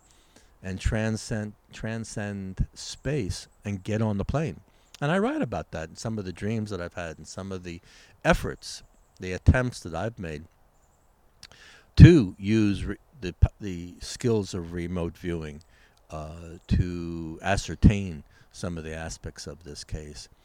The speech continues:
And one of the mysteries of the D B Cooper world is how come no professional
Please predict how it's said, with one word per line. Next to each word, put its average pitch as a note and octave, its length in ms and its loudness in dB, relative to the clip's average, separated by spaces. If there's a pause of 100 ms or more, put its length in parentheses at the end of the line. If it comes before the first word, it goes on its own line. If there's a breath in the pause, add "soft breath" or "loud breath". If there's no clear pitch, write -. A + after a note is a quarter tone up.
(380 loud breath)
And F#2+ 500 -4
one A#2 300 2
of C#3 300 -4
the A#2 200 -2
mysteries G2+ 960 -4
of G2 120 -8
the F#2+ 80 -8
D F#2 180 -8
B F2+ 180 -10
Cooper A#2 380 -6
world F#2+ 600 -4 (460 loud breath)
is F#2+ 260 -6
how A#2+ 220 2
come F#2+ 440 -8 (480 soft breath)
no A2 640 6 (420)
professional F#2+ 840 4